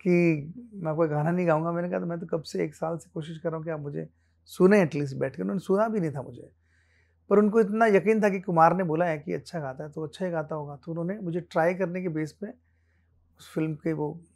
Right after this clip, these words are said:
गाने एक गवाया, एक गाना भेजा उन्होंने। तो मैं इतना सुनाई दे रहा था मुझे कि पंकज कपूर की फिल्म है, मुझे आगे कुछ पता नहीं था।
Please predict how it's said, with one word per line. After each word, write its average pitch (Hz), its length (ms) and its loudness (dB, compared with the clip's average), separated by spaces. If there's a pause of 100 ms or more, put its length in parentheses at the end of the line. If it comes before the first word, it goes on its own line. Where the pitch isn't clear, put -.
गाने 147 320 -2
एक 151 220 -4
गवाया, 139 320 -4
एक 156 180 -4
गाना 156 240 -2
भेजा 151 300 -4
उन्होंने। 151 280 -6 (720)
तो 202 60 -8
मैं 214 100 0
इतना 220 180 -4
सुनाई 196 380 0
दे 180 180 6
रहा 196 100 8
था 190 100 4
मुझे 170 180 0
कि 180 80 -4
पंकज 165 380 -4
कपूर 170 280 -8
की 196 100 -8
फिल्म 160 280 -4
है, 151 60 -8
मुझे 160 180 -4
आगे 156 200 -2
कुछ 160 140 -12
पता 139 240 -12
नहीं 127 120 -16
था। - 160 -20